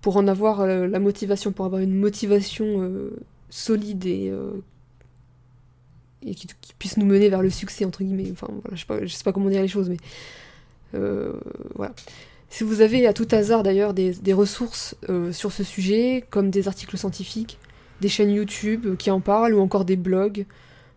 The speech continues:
euh, n'hésitez pas à me les partager dans les commentaires. En plus de pouvoir m'aider dans mon travail, ça permettra à d'autres personnes, euh, dans ma situation, euh, de pouvoir se renseigner, euh, en même temps que moi. Et je vous ai parlé de ma résolution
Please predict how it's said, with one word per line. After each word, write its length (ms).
euh, 120
n'hésitez 400
pas 180
à 40
me 80
les 80
partager 480
dans 100
les 300
commentaires. 580
En 80
plus 460
de 220
pouvoir 380
m'aider 260
dans 80
mon 140
travail, 360
ça 280
permettra 540
à 40
d'autres 180
personnes, 360
euh, 240
dans 100
ma 100
situation, 800
euh, 300
de 60
pouvoir 300
se 120
renseigner, 640
euh, 180
en 60
même 160
temps 140
que 100
moi. 100
Et 60
je 120
vous 160
ai 60
parlé 240
de 80
ma 140
résolution 720